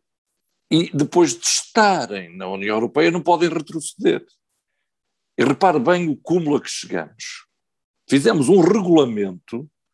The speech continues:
que condiciona o acesso ao orçamento da Un-,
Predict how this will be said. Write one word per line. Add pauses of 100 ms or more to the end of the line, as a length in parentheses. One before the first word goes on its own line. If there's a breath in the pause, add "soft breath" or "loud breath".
(400)
que
condiciona
o
acesso
ao
orçamento (100)
da
Un-,